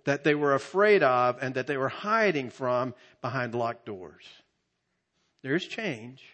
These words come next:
It took a while. This is probably a, a couple of years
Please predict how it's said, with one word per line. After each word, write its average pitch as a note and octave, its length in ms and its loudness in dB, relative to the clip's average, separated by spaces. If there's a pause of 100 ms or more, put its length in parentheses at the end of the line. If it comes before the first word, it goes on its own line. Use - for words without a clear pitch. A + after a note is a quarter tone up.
(440)
It F3+ 140 -20
took B3 200 -10
a F#3 40 0
while. B2+ 480 -4 (1160)
This D3+ 100 -10
is F#3+ 140 -8
probably E3+ 360 0
a, D#3+ 220 2 (260)
a D#3 220 0
couple E3 260 -4
of E3+ 80 2
years F#3 560 0